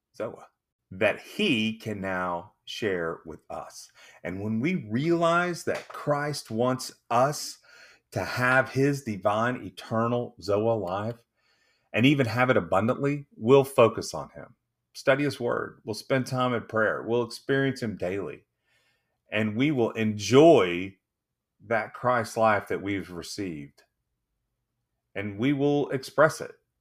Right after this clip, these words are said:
daily in our lives on earth. Second Timothy one ten says that our Savior, Jesus Christ, has defeated death and brought the divine life, that Zoa, and immortality to light through the gospel.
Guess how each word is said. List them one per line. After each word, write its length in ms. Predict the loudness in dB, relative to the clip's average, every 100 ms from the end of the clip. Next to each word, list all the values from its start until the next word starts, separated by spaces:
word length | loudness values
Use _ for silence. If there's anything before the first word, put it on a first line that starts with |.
| -14 -4
daily 360 | 0 0 -2
in 80 | -4
our 120 | -2
lives 320 | 0 0 0
on 140 | -2 0
earth. 220 | 0 -2 _ _ -20 -20 _
Second 340 | 4 4 6 2
Timothy 320 | 2 2 2
one 260 | 4 2
ten 260 | 2 -2 -2
says 360 | 2 4 4 4
that 120 | 4
our 180 | 4 2
Savior, 680 | -4 -4 -2 -2 -2 -6
Jesus 500 | -8 -6 -4 -2 -6
Christ, 420 | -4 0 0 0 -6
has 160 | -6
defeated 520 | -8 -6 -4 -2 -2
death 260 | 2 2 0 -4
and 260 | -10 -8 -4
brought 400 | 2 4 4 0
the 100 | -4
divine 920 | -4 -8 0 2 4 4 2 0 -4 -8 -4
life, 680 | 2 4 4 -4 -10 -18 _ -10
that 240 | -10 -10
Zoa, 460 | -4 0 2 2 0 _ _ _ _ -6
and 260 | -2 0 0
immortality 880 | 2 0 0 -2 0 0 -2 -6 -10 -14
to 160 | -12
light 560 | -10 -4 0 0 0 -6 _ _
through 260 | -4 -2 -2
the 120 | -6
gospel. 600 | -8 -16 -16 -20 -20 -20